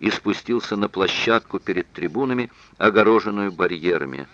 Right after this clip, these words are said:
Тотчас несколько человек в штатских костюмах незаметно встали полукругом возле барьеров.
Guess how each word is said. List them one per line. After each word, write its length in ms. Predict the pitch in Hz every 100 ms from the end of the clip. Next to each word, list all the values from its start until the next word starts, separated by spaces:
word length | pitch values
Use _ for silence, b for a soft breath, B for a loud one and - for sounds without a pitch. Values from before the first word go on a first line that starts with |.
| _ _ _ _ _ B B -
Тотчас 480 | 131 - - 139 107
несколько 380 | 110 107 95
человек 360 | - 101 107 -
в 80 | -
штатских 500 | - 110 - 85 -
костюмах 520 | 85 - 131 147 -
незаметно 680 | 110 101 98 101 127 - 139
встали 440 | - - 110 107
полукругом 800 | 101 110 87 - 92 127 143 156 B B B
возле 520 | 82 90 104 101 98 107
барьеров. 680 | 107 92 76 73 76 -